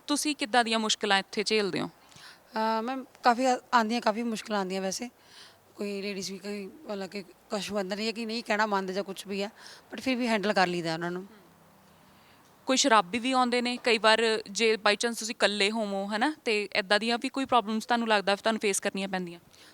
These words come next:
Speaker 2: ਹਾਂ ਮੈਮ, ਕਈ ਵਾਰ ਹੋ ਜਾਂਦਾ, ਕਿਉਂਕਿ ਕਈ ਵਾਰ ਆ-, ਆਪਾਂ ਤਿੰਨ ਬ-, ਤਿੰਨ ਗਾਰਡ ਆ, ਕਈ ਵਾਰ ਮੇਰੇ ਸ-, ਅ, ਜੈਂਟਸ ਗਾਰਡ ਇੱਧਰ ਉੱਧਰ ਗਏ ਹੁੰਦੇ ਆ, ਕਈ ਵਾਰ ਦਿੱਕਤ ਆਉਂਦੀ ਆ, but ਠੀਕ ਆ, ਫੈਮਿਲੀ, ਜਿਹੜੇ ਨਾਲ ਦੇ ਪੇਸ਼ੈਂਟ ਵੀ ਆ, ਕਾਫੀ ਪਿਆਰ ਪੈ ਜਾਂਦਾ, ਉਹ ਵੀ ਨਾਲ ਹੈਂਡਲ ਕਈ ਵਾਰੀ ਕਰ ਲੈਂਦੇ, ਇੱਦਾਂ ਦੀ ਗੱਲ ਨਹੀਂ ਹੈ।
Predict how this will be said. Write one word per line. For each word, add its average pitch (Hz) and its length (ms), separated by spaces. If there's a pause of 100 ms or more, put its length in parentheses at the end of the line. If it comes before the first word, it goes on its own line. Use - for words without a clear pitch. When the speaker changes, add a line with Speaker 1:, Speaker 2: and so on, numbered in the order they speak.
(140)
Speaker 2:
ਹਾਂ 220 80
ਮੈਮ, 226 180
ਕਈ 226 140
ਵਾਰ 220 160
ਹੋ 202 80
ਜਾਂਦਾ, 175 300
ਕਿਉਂਕਿ 196 200
ਕਈ 208 160
ਵਾਰ 202 120
ਆ-, 190 460
ਆਪਾਂ 202 220
ਤਿੰਨ 208 200
ਬ-, 196 120
ਤਿੰਨ 214 360
ਗਾਰਡ 196 240
ਆ, 190 100 (360)
ਕਈ 208 100
ਵਾਰ 202 120
ਮੇਰੇ 202 200
ਸ-, - 120
ਅ, 202 180
ਜੈਂਟਸ 196 280
ਗਾਰਡ 196 160
ਇੱਧਰ 190 220
ਉੱਧਰ 208 160
ਗਏ 190 160
ਹੁੰਦੇ 185 240
ਆ, 190 60 (300)
ਕਈ 196 100
ਵਾਰ 190 120
ਦਿੱਕਤ 185 300
ਆਉਂਦੀ 180 280
ਆ, 196 80 (200)
but 196 160
ਠੀਕ 220 180
ਆ, 220 80
ਫੈਮਿਲੀ, 208 380 (420)
ਜਿਹੜੇ 208 140
ਨਾਲ 208 220
ਦੇ 202 80
ਪੇਸ਼ੈਂਟ 214 300
ਵੀ 214 120
ਆ, 208 40
ਕਾਫੀ 208 260
ਪਿਆਰ 202 260
ਪੈ 196 120
ਜਾਂਦਾ, 196 220 (140)
ਉਹ 202 100
ਵੀ 220 120
ਨਾਲ 214 140
ਹੈਂਡਲ 185 280
ਕਈ 180 100
ਵਾਰੀ 185 160
ਕਰ 180 180
ਲੈਂਦੇ, 175 220
ਇੱਦਾਂ 175 160
ਦੀ 175 140
ਗੱਲ 180 160
ਨਹੀਂ 190 100
ਹੈ। - 240